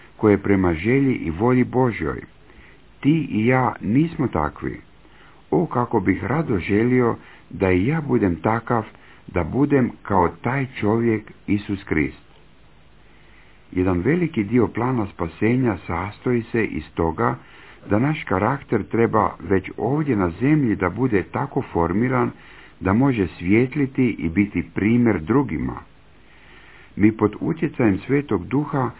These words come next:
moramo napredovati posvećenjem. Mi bivamo iznutra posvećeni i konačno se vladamo kako nam je to Isus pokazao. On želi da nas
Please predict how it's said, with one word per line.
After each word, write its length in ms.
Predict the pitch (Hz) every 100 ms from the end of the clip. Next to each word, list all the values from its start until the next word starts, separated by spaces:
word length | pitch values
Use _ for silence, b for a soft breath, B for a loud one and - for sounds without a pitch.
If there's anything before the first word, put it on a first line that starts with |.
| B B
moramo 440 | - 170 180 135 92
napredovati 840 | 92 123 - 139 123 123 117 110
posvećenjem. 960 | - 95 90 90 - 87 78 71 62 57 - - - b b b b
Mi 160 | 85 92
bivamo 520 | 78 120 143 127 104
iznutra 600 | 65 78 95 127 131 98
posvećeni 1000 | - - 107 117 135 127 131 117 110 104 B B B B
i 160 | - 80
konačno 540 | - 147 147 - 110
se 160 | 98 90
vladamo 720 | 80 92 120 131 127 123 113 B B B
kako 300 | 107 104 107
nam 200 | 104 98
je 80 | 87
to 180 | 85 78
Isus 360 | 117 131 131 117
pokazao. 720 | - 90 110 95 95 98 65 - - - - - - - - - - - - -
On 180 | 95
želi 380 | 87 110 127 156
da 140 | 123 107
nas 320 | 104 95